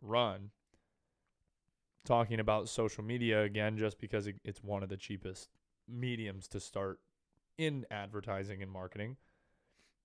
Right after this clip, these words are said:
Start posting organic content, get good at that, get consistent with it, and then put paid promotion behind it.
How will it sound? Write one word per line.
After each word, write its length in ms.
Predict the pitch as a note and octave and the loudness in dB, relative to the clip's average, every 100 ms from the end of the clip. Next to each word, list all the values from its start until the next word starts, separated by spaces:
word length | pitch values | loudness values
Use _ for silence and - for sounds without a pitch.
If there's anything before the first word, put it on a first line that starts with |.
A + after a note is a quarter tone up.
| _ _ _ | _ _ _
Start 320 | - D3 C#3 | 2 6 6
posting 320 | C#3 A#2+ B2+ | 6 4 2
organic 360 | A#2 G#2+ A2 G#2+ | -4 -2 -4 -4
content, 520 | - G2+ G2 G#2+ G#2 - _ _ C#3+ | -4 -4 -4 -6 -6 -10 _ _ -4
get 240 | A#2+ B2+ B2+ | 2 2 4
good 160 | A#2 | 2
at 160 | G#2+ - | 2 0
that, 300 | G2+ G#2 A2+ | 0 0 0
get 200 | B2 - | -2 0
consistent 600 | A2+ G2+ - G2 - G2+ | -4 -2 -4 -4 -4 -4
with 220 | G2 - | -4 0
it, 160 | G2+ - _ _ _ _ _ _ _ _ | -2 -2 _ _ _ _ _ _ _ _
and 200 | A2 A2 | -4 0
then 340 | A2 A2+ C#3+ D#3+ _ _ _ _ _ _ _ _ _ | 2 2 -2 -10 _ _ _ _ _ _ _ _ _
put 200 | - A#2+ | 4 4
paid 300 | - A2 A2 | 4 0 2
promotion 480 | - A2 A2+ A2+ B2 | -2 2 2 2 0
behind 420 | A#2 A2+ C3+ C#3 | 2 2 2 0
it. 160 | B2 - | -6 -10